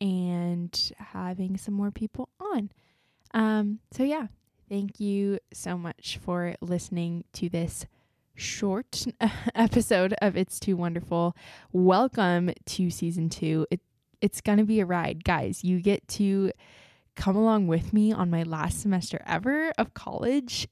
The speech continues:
and I have no idea where we're gonna land at the end of the semester.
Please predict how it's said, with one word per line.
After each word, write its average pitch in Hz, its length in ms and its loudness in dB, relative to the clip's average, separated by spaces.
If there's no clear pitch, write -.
and 185 460 0
I 453 140 -2
have - 120 -10
no 254 240 4
idea 202 260 2
where 170 160 2
we're 170 160 -2
gonna 165 200 -8
land - 180 -8
at - 80 -10
the - 120 -8
end 156 100 -6
of - 80 -8
the - 60 -10
semester. - 420 -10